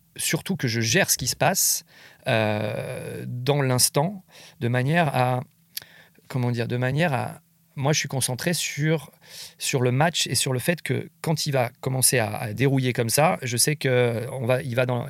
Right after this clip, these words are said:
il se passe des choses pour lui, il y a une frustration qui est en train de, de, de, d'exploser et qu'il se dirige dans la mauvaise, dans la mauvaise direction. Donc c'est là où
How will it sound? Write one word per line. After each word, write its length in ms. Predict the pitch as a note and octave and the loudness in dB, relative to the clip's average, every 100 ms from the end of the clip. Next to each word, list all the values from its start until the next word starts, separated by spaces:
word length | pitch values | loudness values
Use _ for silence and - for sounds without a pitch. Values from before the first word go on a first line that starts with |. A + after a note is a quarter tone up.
| - | -10
il 80 | C3 | -8
se 80 | - | -2
passe 160 | C3+ | -2
des 80 | A#2+ | 0
choses 240 | - C3+ - | -2 -2 -2
pour 160 | A2+ | -2
lui, 160 | C3 D#3 | 2 2
il 60 | |
y 40 | C#3+ | 0
a 40 | |
une 60 | A2+ | -4
frustration 520 | - - C3 - C3 | -6 -4 -2 -2 -2
qui 120 | - | -4
est 20 | |
en 60 | A2+ | -6
train 180 | - B2 | -4 -4
de, 100 | A2 - - - A#2+ | -4 -8 -18 -14 -8
de, 140 | A2 | -6
de, 180 | G#2+ G#2+ | -4 -2
d'exploser 720 | B2 - C#3 B2+ A#2+ D#3+ G3+ - - - | 0 0 0 2 4 2 0 -8 -18 -8
et 100 | A#2+ | -6
qu'il 480 | - B2+ B2 B2 A#2+ | -2 0 0 0 -2
se 60 | |
dirige 220 | A#2+ C3 C#3 | 0 0 2
dans 100 | B2 | 0
la 80 | |
mauvaise, 340 | A#2+ A#2+ B2+ A#2 | 2 2 2 0
dans 340 | A2+ A#2+ A#2 | -2 -2 -2
la 80 | A2 | -2
mauvaise 240 | A#2+ A#2+ | 0 0
direction. 380 | A#2 G#2+ G#2 - - _ - - - | -2 -4 -4 -8 -12 _ -20 -18 -8
Donc 120 | A#2+ | -4
c'est 120 | - C#3 | 2 4
là 140 | D3+ | 4
où 180 | B2+ | 2